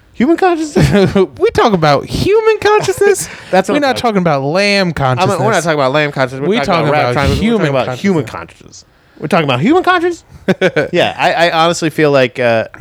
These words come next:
Speaker 1: I feel like when it, once it gets context.
Speaker 2: Yeah.
Speaker 1: Or like you said, when it makes a conscious decision because of a thing.
Speaker 2: Yeah.
Speaker 1: You know what I mean?
Speaker 2: Yeah,
Speaker 1: You
Speaker 2: and
Speaker 1: don't go in here and do this thing.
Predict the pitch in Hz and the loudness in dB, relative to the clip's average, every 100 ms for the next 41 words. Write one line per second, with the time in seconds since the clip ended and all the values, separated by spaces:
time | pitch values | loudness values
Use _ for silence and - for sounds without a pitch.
0 | - - 196 196 180 196 175 143 175 175 | -8 -4 0 0 2 -2 0 0 0 -2
1 | 120 151 - - 185 208 90 - - - | -2 -4 -4 -8 -6 -6 -10 -12 -20 -16
2 | - 147 117 - _ _ _ _ _ - | -2 0 0 -4 _ _ _ _ _ 0
3 | 143 147 156 - 110 123 135 131 135 - | 2 2 0 0 0 2 0 0 -2 -2
4 | 147 - 131 139 139 120 - - 113 - | -12 -8 -6 -4 -4 -8 -8 -6 -6 -4
5 | 160 160 - 104 95 92 - - - _ | -4 -4 -4 -8 -8 -18 -20 -20 -20 _
6 | _ - - 127 - 135 120 117 110 - | _ -20 -6 -4 -2 -4 -2 -2 -4 0
7 | 131 95 80 - - 170 131 104 - _ | 0 0 -6 -18 -4 0 0 -2 -10 _
8 | - 123 120 120 127 131 - - - - | -6 -4 -2 -4 -6 -10 -18 -20 -20 -16
9 | - 208 135 170 208 185 196 196 180 180 | -2 0 0 0 0 2 2 2 2 2
10 | 185 180 165 180 175 165 151 160 151 156 | 2 0 -2 0 2 2 2 0 2 0
11 | - 175 151 117 113 | 0 0 2 2 -2